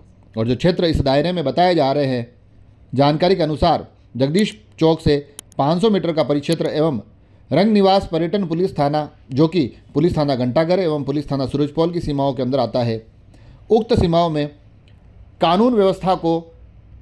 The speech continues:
बनाए रखने के लिए, शांति की स्थापना के लिए तत्काल प्रभाव से उदयपुर प्रशासन द्वारा धारा एक सौ तिरसठ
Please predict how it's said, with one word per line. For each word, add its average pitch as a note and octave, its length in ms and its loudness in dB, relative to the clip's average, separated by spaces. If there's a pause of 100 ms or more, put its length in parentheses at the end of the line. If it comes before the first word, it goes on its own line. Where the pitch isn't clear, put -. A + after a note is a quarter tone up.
(200)
बनाए F#3 320 4
रखने F#3+ 280 0
के E3 100 -4
लिए, D3+ 320 2 (120)
शांति E3 400 0
की E3+ 180 0
स्थापना F#3+ 440 2
के F3 140 -2
लिए C#3 280 0 (720)
तत्काल G3+ 400 2
प्रभाव D#3 380 0
से D3 200 -2
उदयपुर C#3+ 400 -4
प्रशासन C3+ 440 -8
द्वारा A#2+ 340 0 (1300)
धारा D3+ 360 2
एक E3+ 160 0
सौ F3 120 -4
तिरसठ C#3 380 -2